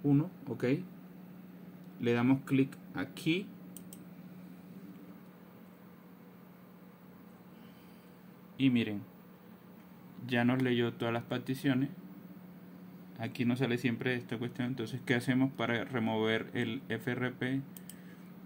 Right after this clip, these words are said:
F R P, mix, hiper. Sí, yo siempre tildo estos tres para seguridad.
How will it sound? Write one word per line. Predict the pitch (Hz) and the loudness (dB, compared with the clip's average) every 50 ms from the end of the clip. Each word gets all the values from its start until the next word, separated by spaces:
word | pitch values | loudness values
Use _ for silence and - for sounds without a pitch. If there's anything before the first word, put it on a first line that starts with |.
| - - - - - - - | -18 -18 -18 -18 -18 -10 -4
F | - 117 117 - 131 123 | -4 -4 -2 0 0 0
R | 131 127 131 123 | 0 0 -2 -2
P, | - - 135 131 139 147 - - - - - - - - - - - - - - - - - - - - - - - - - - - - - - - - - - - - - - - - - - - - | 2 2 4 4 4 4 2 -6 -14 -16 -16 -16 -16 -16 -16 -16 -16 -16 -18 -18 -16 -16 -18 -16 -16 -16 -16 -16 -16 -16 -16 -16 -16 -16 -16 -16 -16 -16 -16 -16 -16 -16 -16 -16 -16 -16 -16 -14 -6 0
mix, | 135 143 139 143 151 151 151 151 - - - - - - - - - - - - - - - - | 4 6 6 8 6 6 4 2 0 -4 -10 -12 -12 -12 -14 -14 -16 -16 -16 -16 -18 -8 0 2
hiper. | 120 113 - 120 101 107 120 | 2 2 2 0 -2 -2 0
Sí, | - - 123 107 | 2 2 4 6
yo | 113 123 | 4 4
siempre | 127 143 135 135 135 135 139 131 | 6 6 6 6 6 6 4 4
tildo | 131 - 135 131 123 131 | 4 4 4 4 6 6
estos | 135 135 131 131 - | 4 4 2 -2 -2
tres | - 127 117 120 | 0 0 0 0
para | 123 - 120 123 | 0 0 -2 0
seguridad. | 127 120 120 120 131 127 123 135 135 | 2 2 4 4 4 4 4 4 2